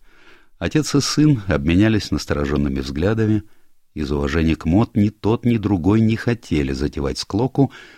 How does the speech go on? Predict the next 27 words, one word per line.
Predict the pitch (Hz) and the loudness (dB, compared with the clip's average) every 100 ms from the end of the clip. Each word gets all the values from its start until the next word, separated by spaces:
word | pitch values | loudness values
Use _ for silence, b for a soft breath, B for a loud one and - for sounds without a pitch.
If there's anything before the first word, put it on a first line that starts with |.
| B | B
но | 98 | -4
было | 110 131 | 0 2
ясно, | 135 123 139 - - 64 - - _ | 2 2 -2 -2 -6 -10 -10 -20 _
что | - - 64 | -16 -10 -8
рано | 67 85 123 131 | -2 0 2 2
или | 123 120 | 0 -2
поздно | - 113 104 107 104 - | -2 -4 -2 -2 -4 -6
этим | 80 95 - 110 | -4 -4 -2 -4
дело | 90 69 69 67 71 _ _ | -4 -4 -4 -6 -8 _ _
кончится. | - 64 64 - - - - _ _ _ _ _ _ _ _ _ _ - | -10 -8 -8 -12 -14 -14 -14 _ _ _ _ _ _ _ _ _ _ -4
«Забыл | 107 147 143 | 0 2 0
сказать», — | - 143 127 69 - b b | 2 2 2 -2 -6 b b
сообщил | - 73 - 85 | -10 -8 -4 -4
Валер, | 69 71 107 107 - B B | -2 0 0 0 -6 B B
обращаясь | 76 82 - 85 78 | -6 -4 -2 -2 -2
к | 87 | 0
матери. | 80 73 76 67 - B B B | 0 0 -4 -6 -10 B B B
«Я | 92 | 0
нашел | 113 113 151 139 | 2 2 0 2
для | 120 120 | 2 4
Лоренцо | 110 110 139 135 131 | 4 4 4 4 2
дополнительного | 113 107 98 107 107 113 | 2 4 4 4 2 0
спонсора. | 95 - 82 80 - 80 76 _ | 0 0 0 0 -2 -4 -6 _
Думаю, | 82 92 101 110 | -2 2 4 2
он | 104 | 2
будет | 104 117 | 0 0
рад. | 92 78 71 | 0 0 -2